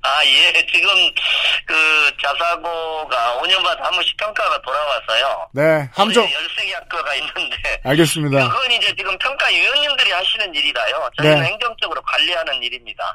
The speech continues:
Speaker 1: <laughs> 물어주셔서
Speaker 2: 네.
Speaker 1: 고맙습니다.
Speaker 2: 알겠습니다. 함정이었습니다. 선거법상 답하시면 안 됩니다.
Speaker 1: <laughs> 아, 예,
Speaker 2: 네,
Speaker 1: 고맙습니다.
Speaker 2: 교육, 네,
Speaker 1: 예.
Speaker 2: 교육청이 기다리고 있다는 거 정도 알겠습니다. 교육감님 오늘
Speaker 1: 예,
Speaker 2: 감사합니다.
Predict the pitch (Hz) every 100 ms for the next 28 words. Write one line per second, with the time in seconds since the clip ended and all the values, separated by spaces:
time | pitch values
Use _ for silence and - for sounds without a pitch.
0 | - 147 151 131 110 127 - - - 151
1 | 185 127 123 165 127 - 143 131 117 104
2 | 92 131 139 147 - 143 127 123 110 165
3 | 175 170 156 - 135 120 117 160 170 165
4 | - 165 147 135 165 165 165 165 123 139
5 | 147 147 131 214 - - - - - -
6 | - 202 196 139 143 135 131 - 175 190
7 | - - 165 170 156 190 - 214 214 160
8 | 214 208 208 165 208 196 190 196 185 190
9 | 190 160 165 156 180 165 156 185 190 214
10 | 208 196 185 185 196 196 196 185 147